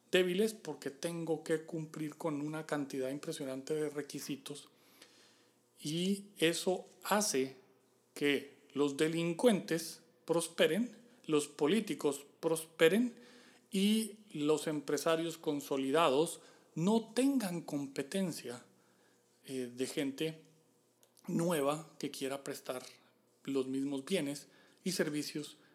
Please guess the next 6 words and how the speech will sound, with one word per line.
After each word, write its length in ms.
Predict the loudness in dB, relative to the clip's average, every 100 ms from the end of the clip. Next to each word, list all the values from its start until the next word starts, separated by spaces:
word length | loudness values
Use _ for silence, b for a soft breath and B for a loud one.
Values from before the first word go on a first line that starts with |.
| b -6
a 80 |
mayor 300 | -2 0 -2
calidad 440 | -2 -4 -4 -6 -10 -20 _ -12
y 100 | -8
mejor 380 | -8 -8 -14 -16 _ _
precio. 420 | -12 -12 -14 -16